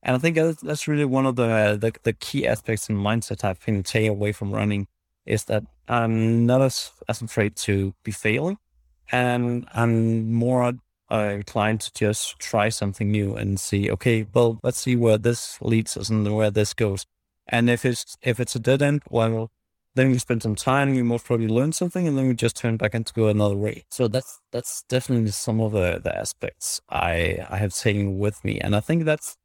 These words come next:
actually quite, quite important, because it also, for me at least, it means that I'm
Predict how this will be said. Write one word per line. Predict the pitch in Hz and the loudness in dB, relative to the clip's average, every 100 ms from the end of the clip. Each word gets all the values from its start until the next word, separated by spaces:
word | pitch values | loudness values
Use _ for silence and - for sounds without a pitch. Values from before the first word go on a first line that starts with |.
| _ _ - | _ _ -6
actually | 123 - 131 | -4 -4 -8
quite, | - - 120 120 - - - - - | -10 -2 0 0 -2 -10 -12 -12 -8
quite | 135 131 | -2 0
important, | 127 113 - 127 117 - | -2 -4 -2 0 0 -2
because | 107 117 107 - | -2 0 0 0
it | 110 | -2
also, | 123 127 - 120 120 117 - _ _ _ _ | -2 0 0 2 4 2 -4 _ _ _ _
for | - | 2
me | 127 143 151 | 4 6 6
at | |
least, | 113 113 117 - | 4 2 0 -4
it | 120 113 - _ - | 0 0 -2 _ -2
means | 120 120 - | 2 2 2
that | 107 - | -2 0
I'm | 101 110 110 110 110 | 0 2 2 0 -2